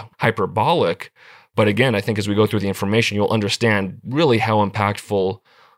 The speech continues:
light is to our health. So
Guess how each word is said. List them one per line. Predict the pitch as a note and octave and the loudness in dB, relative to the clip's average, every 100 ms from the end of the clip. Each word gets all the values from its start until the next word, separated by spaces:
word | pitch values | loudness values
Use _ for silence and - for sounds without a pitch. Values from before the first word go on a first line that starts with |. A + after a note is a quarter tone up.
| _ - | _ -6
light | F#2+ G2 G#2 F#2+ - | -2 0 0 -2 -4
is | G#2 G2+ G2 - _ | -2 -2 -2 -6 _
to | - G2+ | -4 0
our | E2+ | 0
health. | G2 F2+ G#1+ - - _ _ _ _ - | -2 -4 -4 -12 -20 _ _ _ _ -8
So | - C3+ A#2+ A2+ | 2 4 4 0